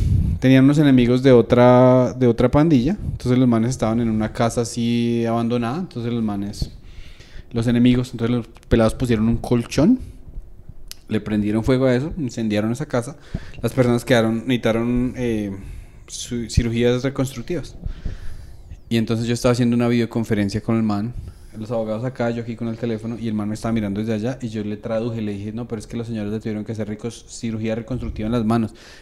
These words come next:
Y el man hace, se rió, weón. Y después yo le dije, "Eh, bueno, que tiene que aceptar, si quiere salir pronto,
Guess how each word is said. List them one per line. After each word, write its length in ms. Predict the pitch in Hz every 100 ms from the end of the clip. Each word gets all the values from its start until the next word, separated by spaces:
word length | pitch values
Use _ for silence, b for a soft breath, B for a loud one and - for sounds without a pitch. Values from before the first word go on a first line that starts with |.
| -
Y 60 | 113
el 60 |
man 160 | 110 107
hace, 240 | 107 110 - - - - - - - - - - - - b b b b -
se 180 | -
rió, 260 | 107 127 139
weón. 320 | 113 98 90 - b b -
Y 60 |
después 240 | 110 - 107
yo 80 | 113
le 120 | 117
dije, 280 | 120 113 120
"Eh, 60 |
bueno, 240 | 123 143 143
que 140 | 123
tiene 240 | 104 117 117
que 40 |
aceptar, 440 | 131 127 117 107 -
si 140 | 123
quiere 540 | 110 127 160 185 185 -
salir 260 | 143 123
pronto, 400 | - 143 156 247